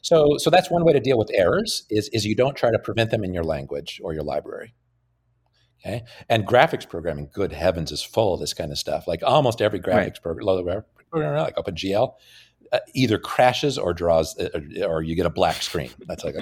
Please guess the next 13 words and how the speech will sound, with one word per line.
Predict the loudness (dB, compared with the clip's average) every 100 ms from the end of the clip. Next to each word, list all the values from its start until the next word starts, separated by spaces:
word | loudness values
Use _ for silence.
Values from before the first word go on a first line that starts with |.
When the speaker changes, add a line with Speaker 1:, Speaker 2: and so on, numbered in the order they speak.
| -8
Speaker 1:
that's | -4
like | -2
almost | 2 4 2 2
everything | 0 0 -4 -8
you | -12
can | -8
possibly | 0 0 -2 -8 -6
do | -4 -6
is | -8
that. | -8 -10 _ _ _ _
Yeah. | -18 -14 -8 -8 -2 -2 -2 -8
<clears throat> | -16 -10
So, | 0 2 2